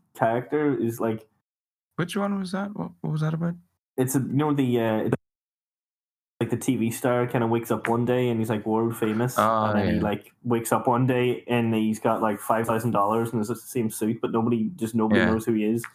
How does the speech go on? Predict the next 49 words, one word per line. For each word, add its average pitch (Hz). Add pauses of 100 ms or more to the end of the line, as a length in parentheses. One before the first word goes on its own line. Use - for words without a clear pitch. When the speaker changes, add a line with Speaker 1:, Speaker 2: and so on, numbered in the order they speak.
(380)
Speaker 1:
It, 131 (280)
and 120
he's 117
called 123
a 110
Six, -
which 120
seems 117
to -
be 113
someone 110
who's, 113
like, 107 (440)
kinda 135
genetically 139
altered 127
to 139
be 123
better 135 (380)
from 131
some 131
way. 127
You 120
kinda 147
only 143
find 131
out 113
tidbits 127
of 143
that, 135
but 131
it's 135
just 185
very 185
good 151
'cause 139
the 135
lead 185
character 156
is, 127 (920)
it's -
kinda 151
like, 139 (440)
he, -
he's 139 (120)
kind 175
of 160 (100)
not 127
likable, 156